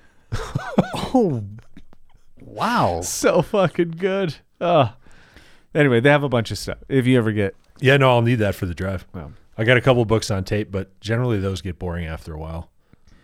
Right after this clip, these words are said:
Speaker 1: Unless they're Dan Brown novels. <laughs> Never get boring. They have a way about, I mean, you can even, like, uh, this back, this is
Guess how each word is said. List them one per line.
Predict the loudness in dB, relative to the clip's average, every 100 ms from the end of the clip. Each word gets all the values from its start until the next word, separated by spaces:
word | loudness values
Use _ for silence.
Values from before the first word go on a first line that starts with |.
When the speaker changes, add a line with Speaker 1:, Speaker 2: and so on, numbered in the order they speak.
| _ _
Speaker 1:
Unless | 4 4 6 6 4
they're | 4 4
Dan | 4 4 4 2
Brown | 2 0 0 0
novels. | -2 -4 -8 -6 -4 -4 -4 -8 -4 -4 -6 -12
<laughs> | -12 -12 -14 -10 -2
Never | 2 4 4 4
get | 4
boring. | 4 4 4 2 -2 -10 -18 _ _ 2
They | 4
have | 4
a |
way | 4 6 6 6
about, | 6 4 2 4
I |
mean, | 4 4
you | 2
can | 2 0
even, | 2 2
like, | 4 4 2 -10 _ _ _ _ _ _ _
uh, | -8 -6
this | 2 2
back, | 4 2
this | 2 -4 -4
is | -6 -14